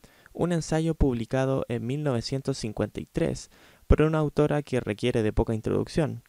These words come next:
pues debido a los temas que trata y su originalidad, hacen de ella uno de los personajes de la filosofía más importantes del siglo veinte.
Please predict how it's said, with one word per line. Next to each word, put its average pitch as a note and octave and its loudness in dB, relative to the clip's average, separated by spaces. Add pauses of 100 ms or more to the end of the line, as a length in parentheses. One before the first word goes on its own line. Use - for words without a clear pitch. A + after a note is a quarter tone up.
(360)
pues B2+ 2
debido A#2+ 0
a A2+ 2
los G#2+ -4
temas A#2+ -2
que G#2+ -2
trata A2+ -2 (100)
y - -8
su - -2
originalidad, G#2 -2 (520)
hacen D3+ 0
de B2 4
ella C#3 0
uno C3+ -2
de B2 -2
los A2 -2
personajes A2+ -2
de A2 -2
la G#2 -2
filosofía B2+ -2 (300)
más B2 -2
importantes A2+ -2
del G2 -4
siglo G#2+ -4
veinte. - -8